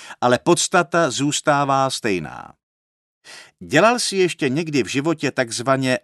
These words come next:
normální, seriózní práci? Můj otec byl stavbyvedoucí a tak jsem míval brigády na stavbách. Docela vtipné je, že se můj táta specializoval na tunely,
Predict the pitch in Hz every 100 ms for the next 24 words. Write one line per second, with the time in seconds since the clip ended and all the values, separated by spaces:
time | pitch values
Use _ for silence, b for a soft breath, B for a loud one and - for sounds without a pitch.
0 | 95 95 143 175 185 175 160 131 113 101
1 | 90 - - 160 170 160 139 127 107 117
2 | 139 - 92 78 76 - 135 - _ _
3 | _ _ _ B B B _ - 117 185
4 | 185 170 170 196 156 135 165 165 - 170
5 | 147 143 131 104 95 90 - 101 104 110
6 | - 131 - 151 131 123 127 131 123 98
7 | 123 127 127 127 120 113 - 90 73 73
8 | 57 53 - b b b b 247 - 220
9 | 170 - 170 156 139 123 131 135 131 -
10 | 139 139 117 131 123 127 127 - - 117
11 | 131 127 123 123 135 123 98 98 - 123
12 | 113 110 117 143